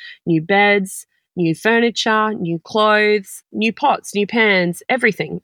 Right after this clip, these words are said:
Absolutely everything that you think about that you put into a house, we needed, not to mention the fact that we were also juggling a two-year-old in amongst all of this. I distinctly remember my mother did arrive from Queensland, I think a few days after the fire, and she sat me down at a,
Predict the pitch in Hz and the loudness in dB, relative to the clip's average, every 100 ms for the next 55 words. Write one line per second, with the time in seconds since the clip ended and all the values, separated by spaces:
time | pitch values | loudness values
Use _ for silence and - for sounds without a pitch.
0 | 240 269 - 269 254 226 185 190 196 196 | -6 -6 -4 -2 -2 0 -2 0 -2 0
1 | 185 - 180 180 185 175 170 170 160 160 | 0 -2 -2 -2 0 0 0 -2 -4 -6
2 | _ _ _ 233 - 202 185 180 165 175 | _ _ _ -8 -4 -4 -2 -2 0 0
3 | 214 311 - - - - 180 175 170 165 | 0 -2 -8 -18 -20 -4 0 2 2 2
4 | 156 160 220 233 233 220 180 185 175 170 | 0 -2 -2 -2 0 0 2 0 -2 -2
5 | - 170 165 - 170 165 - - - _ | 0 0 0 0 0 0 -6 -20 -20 _
6 | 285 269 277 208 196 185 165 170 165 156 | -4 0 0 0 0 2 0 0 0 0
7 | - 156 165 160 160 165 165 170 165 - | -2 -4 0 0 0 0 0 0 0 -4
8 | - - - - - - - 202 - _ | -8 -6 -4 -6 -4 -4 -4 -8 -12 _
9 | _ _ _ _ _ 233 - 254 285 330 | _ _ _ _ _ 0 0 -4 -2 -2
10 | 339 330 240 196 190 185 180 180 180 185 | 0 0 0 0 0 0 0 0 0 -2
11 | 170 185 208 196 175 170 165 180 175 - | -4 -2 0 2 2 2 0 -2 -4 0
12 | 170 175 175 175 175 170 175 170 - 175 | 0 0 0 0 -2 -2 -4 -6 -6 -2
13 | 165 165 165 165 - 175 - 165 165 170 | 0 2 0 -2 -4 -10 -6 -2 2 2
14 | 170 165 170 170 190 - 170 - 175 170 | 2 -2 -4 -4 -6 0 0 0 -2 0
15 | 165 165 160 160 165 | 0 0 0 0 -2